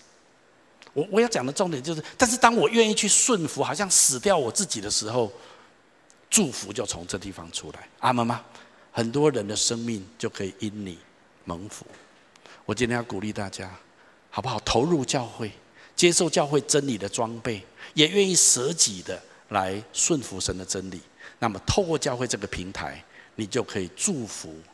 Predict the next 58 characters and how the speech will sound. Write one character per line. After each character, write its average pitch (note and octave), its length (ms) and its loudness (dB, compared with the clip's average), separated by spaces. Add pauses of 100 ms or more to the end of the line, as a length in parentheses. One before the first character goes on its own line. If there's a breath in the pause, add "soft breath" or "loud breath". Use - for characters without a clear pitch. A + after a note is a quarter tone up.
(140)
这 F#2 180 -8
个 F2+ 120 -14
世 - 220 -2
界。 F2 260 -12 (840 loud breath)
最 B2 180 -2
后 A#2+ 80 0
我 G2 140 -2
要 G2+ 100 -2
这 - 100 -6
样 G2 100 -6
子 F#2 100 -10
说， F#2+ 300 -8 (500 loud breath)
作 D#3+ 200 6
为 A#2+ 140 4
一 C3 100 -8
个 B2+ 100 0
基 C#3 200 0
督 C3 140 0
的 A2+ 100 0
身 A#2 240 2
体， G2+ 160 -6
惊 A2+ 180 -2
奇 G2+ 160 -4
教 G#2 200 0
会 G2+ 140 -2
选 F2+ 340 0
择 F2+ 200 -4
舍 G2 300 2
己 G2 180 -6
来 E2+ 140 -10
跟 F#2+ 180 -8
随 F#2 200 -10
耶-， F#2 280 -8
基 G2+ 160 -6
督。 F#2+ 200 -10 (720 loud breath)
其 - 140 -2
实 A#2+ 100 0
惊 C3+ 220 2
奇 A#2+ 120 -2
教 C3 180 2
会 B2+ 100 2
做 B2 240 2
很 G2+ 120 -4
多 A2 140 0
的 G#2 100 0
决 G2 220 -6
策， G#2+ 280 -2 (580 soft breath)
对 D3 180 6
我 A2+ 140 0
们 G2+ 180 -2
自 - 140 6
己 B2+ 180 0
本 F2+ 280 -4
身 G#2 320 -2 (580)
都 G#2+ 160 0
是 A2 160 -4
一 G#2+ 60 -6
种 E2 120 -10